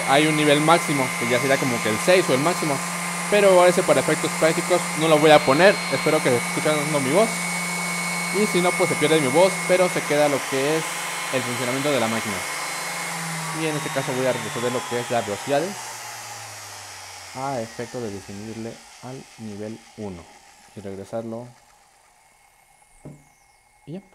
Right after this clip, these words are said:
en este caso es como funciona la máquina. Así viene lo que es esta poderosa Stanley lijadora orbital. ¿Por qué orbital? Como podemos ver, eh, su forma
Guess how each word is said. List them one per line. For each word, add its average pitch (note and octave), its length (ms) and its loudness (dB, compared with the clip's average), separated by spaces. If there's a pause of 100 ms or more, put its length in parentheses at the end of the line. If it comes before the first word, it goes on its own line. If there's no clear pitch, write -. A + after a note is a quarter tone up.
(140)
en C3+ 80 -14
este - 140 -18
caso C3 180 -14
es C3+ 60 -20
como B2+ 160 -12
funciona A2+ 340 -14
la A2 100 -10
máquina. E3+ 360 -14 (1800)
Así A2 240 -18
viene A#2 200 -12
lo G#2 200 -14
que A2 220 -12
es A#2 180 -18 (140)
esta A2+ 800 -16 (400)
poderosa A2 380 -14
Stanley C#3+ 520 -14 (720)
lijadora G#2+ 380 -10
orbital. B2+ 520 -10 (280)
¿Por A2 120 -14
qué C3 100 -12
orbital? C#3+ 400 -10
Como A2+ 200 -10
podemos B2 440 -12
ver, C#3 260 -14 (1120)
eh, A2+ 300 -10
su - 180 -16
forma D3+ 440 -12